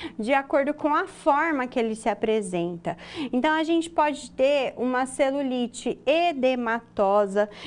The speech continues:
que é frequente aí nos membros inferiores, e que está relacionado à presença do edema, como eu mencionei pra vocês, né? Então, quando a gente apalpa a região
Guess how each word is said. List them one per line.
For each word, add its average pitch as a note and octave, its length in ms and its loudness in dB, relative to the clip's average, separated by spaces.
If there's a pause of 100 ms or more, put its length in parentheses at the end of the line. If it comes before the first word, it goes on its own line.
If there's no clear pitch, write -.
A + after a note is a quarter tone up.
(120)
que - 140 0
é C4 100 4
frequente D4+ 1000 0
aí B3+ 120 2
nos B3 240 0
membros A#3 420 0
inferiores, G#3 1080 0 (840)
e A3 120 -2
que - 120 -2
está B3+ 260 0
relacionado A#3 840 0 (340)
à C4+ 180 2
presença C#4 640 0
do A#3+ 180 0
edema, C4+ 640 2
como A3 240 0
eu A3 100 0
mencionei G#3+ 580 0
pra G#3 180 -2
vocês, G#3 720 -4 (280)
né? A3 120 0
Então, B3 260 0
quando C#4 180 -2
a C#4+ 60 2
gente C#4+ 280 -2
apalpa C#4+ 680 2
a G#3+ 180 0
região A#3+ 840 -2